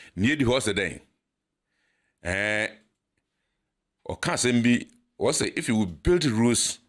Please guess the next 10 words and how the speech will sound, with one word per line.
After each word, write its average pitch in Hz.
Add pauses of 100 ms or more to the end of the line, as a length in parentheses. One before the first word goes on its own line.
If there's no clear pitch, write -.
(440)
with 101
gold, 110 (1040)
Asante 92
will 87
not 82
appreciate." - (1500)
Ɔsɛ, 92
Asantefo 95
de, 98 (480)
hɛ, 101